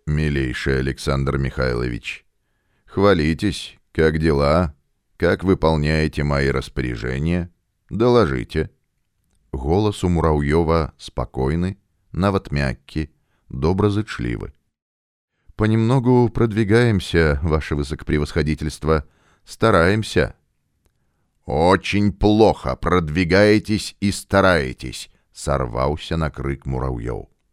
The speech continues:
«Не понял, ваше высокопревосходительство». «Не поняли? А государь-император почему-то понял. И он очень возмущен вашим отношением к службе.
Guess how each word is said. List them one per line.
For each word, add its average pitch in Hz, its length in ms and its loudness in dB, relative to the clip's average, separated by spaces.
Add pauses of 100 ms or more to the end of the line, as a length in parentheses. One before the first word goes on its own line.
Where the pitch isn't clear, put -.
(720)
«Не 80 320 0
понял, 92 680 -2 (180)
ваше 92 520 -2
высокопревосходительство». 98 1500 -2 (800)
«Не 85 240 0
поняли? 113 580 0 (540)
А 71 160 -4
государь-император 90 1400 0
почему-то 98 600 0
понял. 64 500 -2 (540)
И 78 120 -2
он 98 340 2
очень 107 440 4
возмущен 90 840 0
вашим 82 440 0
отношением 73 580 -4
к - 80 -16
службе. 69 500 -6